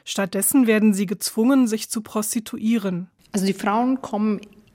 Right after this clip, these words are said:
Speaker 2: in der Regel nicht alleine zu uns, sondern über Dritten. Sei es die Polizei, andere Beratungsstellen, Frauenhäuser, Ordnungsämter.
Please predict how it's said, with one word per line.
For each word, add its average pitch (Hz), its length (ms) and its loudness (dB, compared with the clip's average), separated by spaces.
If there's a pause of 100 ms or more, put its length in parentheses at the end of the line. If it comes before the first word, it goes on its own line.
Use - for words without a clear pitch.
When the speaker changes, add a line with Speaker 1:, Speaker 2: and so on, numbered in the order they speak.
(220)
Speaker 2:
in 226 160 4
der 208 140 2
Regel 190 240 0
nicht 185 240 -6
alleine 175 320 -4
zu - 160 -8
uns, 160 260 -10
sondern 180 240 -2
über 180 240 -2
Dritten. 170 500 -8 (380)
Sei 180 400 0
es 175 240 -6
die - 80 -10
Polizei, 208 840 -2 (380)
andere 180 300 0
Beratungsstellen, 185 800 -2
Frauenhäuser, 180 1120 0 (200)
Ordnungsämter. 180 1080 -2